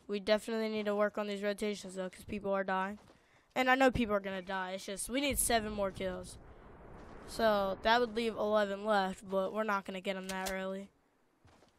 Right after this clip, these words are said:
I just wish, like, I knew all the rotations down. Like,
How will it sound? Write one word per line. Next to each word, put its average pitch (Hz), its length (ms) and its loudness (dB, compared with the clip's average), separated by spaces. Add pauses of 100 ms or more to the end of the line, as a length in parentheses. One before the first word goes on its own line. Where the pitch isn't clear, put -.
(120)
I 214 120 -4
just 214 200 -8
wish, 233 340 -2
like, 214 220 -2
I 208 120 -2
knew 208 240 -4
all 202 240 0
the 196 120 -8
rotations 196 640 -6
down. 196 360 -6
Like, 185 200 -8